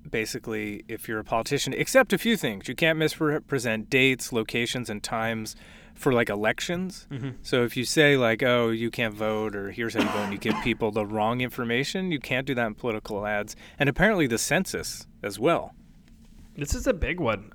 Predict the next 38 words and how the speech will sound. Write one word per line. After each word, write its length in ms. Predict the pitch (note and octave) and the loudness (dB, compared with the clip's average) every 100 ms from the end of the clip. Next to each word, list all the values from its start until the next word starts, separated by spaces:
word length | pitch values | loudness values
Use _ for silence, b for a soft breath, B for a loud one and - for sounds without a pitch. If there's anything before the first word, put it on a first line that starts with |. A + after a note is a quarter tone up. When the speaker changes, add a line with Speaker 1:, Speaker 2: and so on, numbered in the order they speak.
| - | -4
Speaker 2:
Uh, 360 | C#3 B2+ B2+ | -2 0 -2
I 220 | - D#3 G#3 | 6 8 8
was 180 | C#4+ B3+ | 6 6
actually, 680 | A3 C#4 A#3 F3 - - - - - - | 6 10 8 8 -4 -20 -20 -20 -20 -10
I, 60 | - | -8
I, 540 | - - A#2 D3+ D#3 - | -8 -2 2 6 4 6
I've 100 | D#3+ | 4
seen 160 | F#3+ B3 | 4 4
all 140 | G3+ | 6
these 260 | F#3+ F3 D3+ | 6 4 4
other 300 | C3+ D3+ D3 | 2 2 2
networks, 540 | C#3+ D3 D3+ C#3 - | 2 0 0 -2 -4
uh, 380 | A#2 A#2+ A2 G#2 - | -2 0 2 4 6
partnering 380 | C#3 A#2+ C#3+ C3 | 6 2 -4 -4
with 140 | B2+ | -4
the 100 | B2+ | -2
U 160 | C3 B2+ | 0 -2
S 120 | A#2+ | -2
Census. 460 | C3+ B2 - B2 G2 | -4 -2 -2 -2 -4
Like, 120 | G#2+ | -8
this 140 | A2 | -8
is 140 | A2+ G#2+ | -8 -4
really 220 | A#2 A#2 | -2 -2
important 580 | A2 A2 A#2+ A#2 A#2 A2+ | 4 4 6 0 -4 -6
for 100 | A2+ | -2
us 100 | A2 | -2
to 80 | A2+ | -2
get 120 | A2+ | -2
a, 220 | G#2+ G#2 - | -4 -4 -6
a 80 | A2+ | -10
good, 400 | A2 A#2+ A#2 A2+ | -2 0 0 0
accurate 580 | A2+ A#2+ - A#2 A2 | -2 -2 -4 -2 -2
representation 800 | A2+ A2+ A#2+ A2 A2 G#2+ A#2 - | -2 0 0 0 4 4 4 -2
of 80 | G#2+ | -4
the 80 | G#2 | -4
U 200 | G#2 B2 | 0 4
S. 220 | E3 D#3+ | 4 4
So, 380 | - C3 A2+ G#2 | 2 0 0 -2